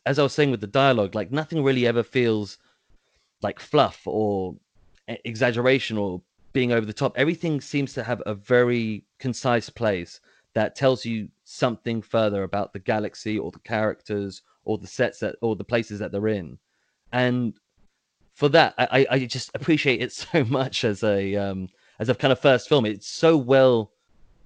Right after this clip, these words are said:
done to set the scenery as to how the galaxy operates and how the characters are and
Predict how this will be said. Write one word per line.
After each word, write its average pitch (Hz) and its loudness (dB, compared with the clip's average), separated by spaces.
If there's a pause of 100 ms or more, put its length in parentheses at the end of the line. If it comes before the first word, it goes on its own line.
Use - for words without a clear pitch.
(180)
done 135 6
to 123 -8
set - 0
the 120 -6
scenery 120 0
as 101 -4
to 104 -6
how 123 -2
the 110 -4
galaxy 117 -2
operates 113 -4
and 104 -8
how 107 -6
the 101 -14
characters 113 -4
are 104 -6
and 101 -8